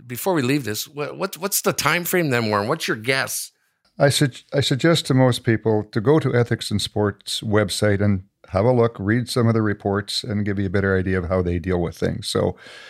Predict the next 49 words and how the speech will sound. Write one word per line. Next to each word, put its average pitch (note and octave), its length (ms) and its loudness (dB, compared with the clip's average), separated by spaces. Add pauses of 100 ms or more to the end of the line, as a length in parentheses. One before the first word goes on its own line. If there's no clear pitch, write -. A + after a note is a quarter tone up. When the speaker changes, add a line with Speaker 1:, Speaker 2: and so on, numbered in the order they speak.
(240)
Speaker 2:
they've B2+ 240 4
got C#3 280 2
from B2 240 0
the A2+ 80 2
time A#2 360 2
of, F#2 240 -2
uh, F#2+ 240 2 (1120)
an B2+ 120 4
infraction B2+ 560 2
twenty B2 320 2
days G#2 340 2
to - 100 -8
file, G2+ 400 0 (120)
file G#2+ 440 0
a F#2 40 0
full G2+ 240 -2
report. F2+ 440 -4
And A2+ 140 2
I B2 60 6
think F#3+ 260 2
from, B2 380 0
from A#2 240 -2
their A#2+ 160 2
point A2 240 2
of G#2 80 2
view G#2 120 2
as G2 160 0
well, G2+ 440 2
their A2+ 260 -2
timing D#3 500 2
and A#2 100 4
how A2+ 120 4
they've G#2 180 0
done G#2 160 4
all G2+ 100 4
this. G2 180 0
I - 20 2
mean, A#2 160 6
if A#2 80 2
this F#3+ 180 4
was E3 140 2
the C3 80 6
Olympics, G#2 460 2
they G2 80 2
wouldn't F#2 240 0
be F2+ 80 -4
taking F#2 320 -2
twenty F#2 280 -4
days F#2 400 -6